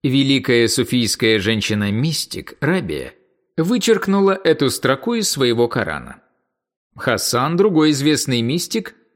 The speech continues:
был у неё в гостях. Он увидел, как она это сделала. Он сказал: «Что ты делаешь? Коран нельзя исправлять, это святотатство.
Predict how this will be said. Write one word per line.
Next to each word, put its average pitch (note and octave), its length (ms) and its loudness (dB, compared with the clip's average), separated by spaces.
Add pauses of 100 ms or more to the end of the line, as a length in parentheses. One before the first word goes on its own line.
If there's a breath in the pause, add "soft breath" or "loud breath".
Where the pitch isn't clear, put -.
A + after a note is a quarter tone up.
был A#3 340 -2
у F#3 80 2
неё F#3 240 4
в E3+ 60 -6
гостях. D3 640 -6 (540)
Он A#2+ 180 -2
увидел, G2+ 320 -2
как A#2 220 -2
она B2 180 0
это C3+ 160 0
сделала. F2 580 -4
Он F3 140 -2
сказал: F#2 480 -4 (340)
«Что - 220 -6
ты G#2 120 -6
делаешь? G#2 640 -6 (360)
Коран F#2+ 400 -4
нельзя A2 400 -2
исправлять, E3+ 580 -4
это A#2+ 180 0
святотатство. - 1000 -4